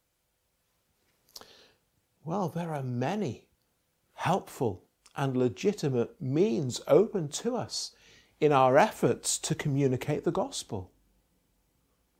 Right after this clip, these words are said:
But there is also one vital truth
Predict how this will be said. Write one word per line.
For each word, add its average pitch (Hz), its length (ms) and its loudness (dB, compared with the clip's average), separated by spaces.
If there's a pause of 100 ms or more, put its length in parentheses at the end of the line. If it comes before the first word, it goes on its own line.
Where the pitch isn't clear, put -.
(280)
But - 160 6
there 139 140 4
is 131 120 2
also 165 520 0
one 208 520 -4
vital 165 600 -10
truth - 680 -4